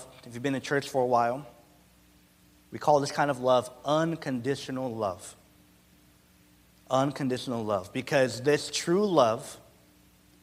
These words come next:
this true love still operates like this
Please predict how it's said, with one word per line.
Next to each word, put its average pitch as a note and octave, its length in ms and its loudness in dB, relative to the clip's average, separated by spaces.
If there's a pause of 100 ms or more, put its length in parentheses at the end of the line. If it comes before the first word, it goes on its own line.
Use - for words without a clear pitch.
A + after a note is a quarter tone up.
(460)
this C3 160 -8
true F3 180 4
love C#3+ 360 4
still E3+ 440 4
operates D#3 540 2
like A#2 220 0
this A2+ 320 -4